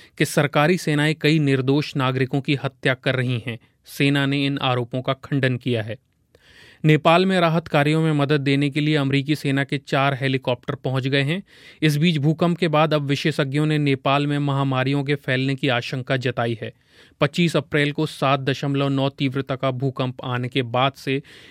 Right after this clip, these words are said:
नेपाल में राहत कार्यों में लगातार बाधाएं आ रही हैं।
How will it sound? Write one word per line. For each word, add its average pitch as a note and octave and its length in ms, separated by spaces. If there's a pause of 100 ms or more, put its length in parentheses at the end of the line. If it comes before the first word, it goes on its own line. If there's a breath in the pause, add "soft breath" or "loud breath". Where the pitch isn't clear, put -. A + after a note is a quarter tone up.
(120)
नेपाल C#3 520
में C#3 320
राहत C#3 400
कार्यों C3 420
में B2+ 160
लगातार B2+ 540
बाधाएं A#2+ 440
आ A2+ 120
रही A#2 360
हैं। - 80